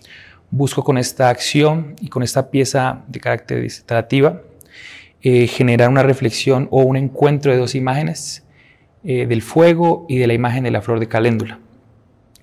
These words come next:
Eh, yo pertenezco a la comunidad Yanacona de Río Blanco, Sotará,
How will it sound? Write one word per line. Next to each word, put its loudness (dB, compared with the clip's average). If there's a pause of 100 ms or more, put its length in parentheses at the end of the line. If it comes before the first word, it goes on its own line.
(520)
Eh, 4
yo 2
pertenezco 2
a 4
la 0
comunidad -2
Yanacona 0 (300)
de -4
Río -4
Blanco, -2
Sotará, -4